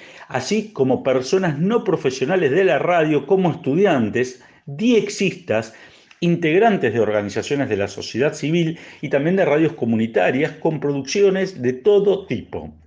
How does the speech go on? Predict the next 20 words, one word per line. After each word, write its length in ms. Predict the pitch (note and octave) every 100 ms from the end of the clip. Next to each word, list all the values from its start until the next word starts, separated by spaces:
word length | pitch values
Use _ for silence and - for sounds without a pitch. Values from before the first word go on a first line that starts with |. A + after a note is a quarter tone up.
| _ _ _ _ _ -
Además, 540 | C3 C3+ D3+ C3+ - - - -
los 100 | -
programas 400 | - A2 C3+ D3
ganadores 500 | A#2 A2 A#2+ D#3+ D3+
se 120 | D3 G2+
pondrán 400 | A2 A2 C3+ C#3
a 80 |
disposición 560 | G#2+ - G2 G#2 - C3+
de 80 | B2+
la 140 | F#2+
población 600 | F#2+ F#2 F2+ C3+ C#3 - - - - - -
a 120 | A2+
través 200 | A2 B2
de 80 | C3+
la 140 | A2
plataforma 720 | - G2+ - - A#2+ B2 A#2 -
Contigo 540 | C3 B2 B2 E3 F3+
en 80 | E3+
la 80 | C#3
Distancia, 840 | C3+ - G#3+ F#3+ B2+ - F2+ D#2